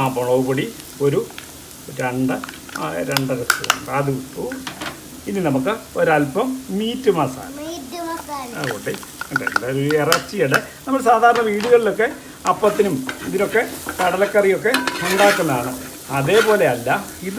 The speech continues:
Speaker 1: നല്ല പെരണ്ട കുഴമ്പ് പോലെ. ഇതിൻ്റെ അവസാനം ഞാൻ കാണിക്കാം, കഞ്ഞിയുടെ കൂട്ടത്തിൽ നമ്മൾ കഴിക്കാനുള്ള പരുവം ഇത് ഞാൻ കാണിക്കാം. ഇതിൻ്റെ അകത്ത് ആദ്യം നമ്മൾ എന്ത് ചെയ്തു? കടല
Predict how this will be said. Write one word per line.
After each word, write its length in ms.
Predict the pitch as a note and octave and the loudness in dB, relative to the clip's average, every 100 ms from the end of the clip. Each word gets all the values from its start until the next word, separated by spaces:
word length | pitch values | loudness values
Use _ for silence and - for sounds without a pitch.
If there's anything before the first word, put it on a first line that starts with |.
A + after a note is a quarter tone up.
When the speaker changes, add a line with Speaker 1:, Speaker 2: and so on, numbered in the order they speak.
| A3 | 0
Speaker 1:
നല്ല 160 | E3+ G#3 - - | 2 0 -2 0
പെരണ്ട 440 | D3 D3 D#3+ E3+ G#3 C#4 - - G3 | 2 2 2 2 0 0 -6 -2 4
കുഴമ്പ് 340 | F#3+ G#3 F#3 C#3+ | 6 6 4 2
പോലെ. 140 | C3 C#3 | 4 4
ഇതിൻ്റെ 180 | D#3 D3 | 6 6
അവസാനം 380 | D3+ E3+ F3 F#3+ | 6 4 2 0
ഞാൻ 100 | F3 F3+ | 0 2
കാണിക്കാം, 360 | F3+ E3 D3+ C#3 | 2 2 0 0
കഞ്ഞിയുടെ 380 | D3 D#3+ D#3 D#3 | 0 0 0 0
കൂട്ടത്തിൽ 260 | D3 D3 A3 - - - | 0 -2 -6 -4 -4 -2
നമ്മൾ 160 | E3 D#3+ D3+ | -2 0 2
കഴിക്കാനുള്ള 480 | D3 C#3 D#3+ D3 F#3+ A3 - | 0 2 0 0 -2 -6 -4
പരുവം 340 | D3+ C#3+ B2+ - - D3+ | 0 0 -2 -4 -4 0
ഇത് 160 | E3+ G#3+ - - - - - | 2 2 -2 -14 -16 -10 -6
ഞാൻ 100 | C#3+ C3 | -4 -4
കാണിക്കാം. 340 | A#2+ A2+ - C#3 | -4 -6 -8 -4
ഇതിൻ്റെ 200 | F#3+ F#3 | 2 2
അകത്ത് 160 | F3+ C#4+ - - - D#3 | 4 2 0 0 2 4
ആദ്യം 240 | E3+ G3 G#3+ | 4 4 4
നമ്മൾ 160 | G#3+ G#3+ | 4 4
എന്ത് 180 | G#3 A#3 | 2 8
ചെയ്തു? 220 | A3 A3+ D4+ - - - E3 | 8 8 2 -4 -12 -6 2
കടല 260 | E3 F3 | 4 6